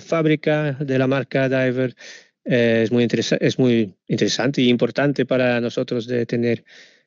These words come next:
el contacto con los distribuidores, pero también con los clientes. Y, em, si tenéis algunas dudas, eh, necesitan apoyo o lo demás, siempre podéis,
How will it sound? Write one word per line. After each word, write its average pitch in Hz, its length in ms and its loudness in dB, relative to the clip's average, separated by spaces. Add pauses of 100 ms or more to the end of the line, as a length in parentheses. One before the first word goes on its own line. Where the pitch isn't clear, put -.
el 117 140 2
contacto 117 540 0
con 110 720 0 (100)
los 113 240 2
distribuidores, 123 640 2
pero 127 220 -2
también 120 360 -2
con 104 720 -4
los 110 420 0
clientes. 123 640 0 (640)
Y, 127 680 2
em, 107 880 2 (340)
si - 380 0
tenéis 123 360 2
algunas 131 400 2
dudas, 165 640 -2
eh, 117 760 -2
necesitan 120 680 0
apoyo 143 520 2
o 120 500 0 (360)
lo 120 120 4
demás, 123 440 2
siempre 120 760 0
podéis, 117 720 0